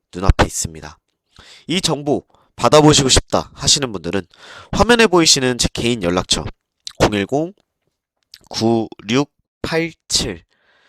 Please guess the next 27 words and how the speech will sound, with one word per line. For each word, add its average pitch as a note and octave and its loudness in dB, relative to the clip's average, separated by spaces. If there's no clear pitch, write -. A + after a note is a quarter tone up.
삼오오삼 - -4
번으로 G#2+ -4
숫자 - -4
육 E2+ -8
번, E2+ -12
숫자 - -6
육 A2 -10
번이라고 F#3+ 0
한글자씩만 E3+ -8
보내주시면 G2 -14
제가 E2+ -12
한 D#3 -16
분 D3+ -12
한 E2 -12
분 E2 -20
다 - -10
자료 F#2+ -4
보내드릴 F#2 -10
겁니다. D2 -18
저는 - 2
아까도 C3 2
말했듯이 F#2+ -4
유튜브 A#2 -4
채널 B2+ -4
성장이 G#2+ -10
목표이기 F2+ -8
때문에 E2+ -12